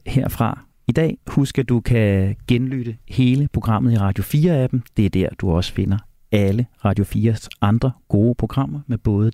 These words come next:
danske, engelske og tyske ord. Genau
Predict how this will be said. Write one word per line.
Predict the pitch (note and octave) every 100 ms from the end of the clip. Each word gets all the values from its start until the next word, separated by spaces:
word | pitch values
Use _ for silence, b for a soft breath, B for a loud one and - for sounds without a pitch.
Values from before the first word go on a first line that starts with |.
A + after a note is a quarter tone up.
| -
danske, | G2 A#2 - - -
engelske | A#2 C3 B2 - - _
og | A2 D#3+ C#4 - _ _ -
tyske | C3+ G#2 - A2 _
ord. | G2+ - - _ -
Genau | F#2+ F2 E2+ G#2+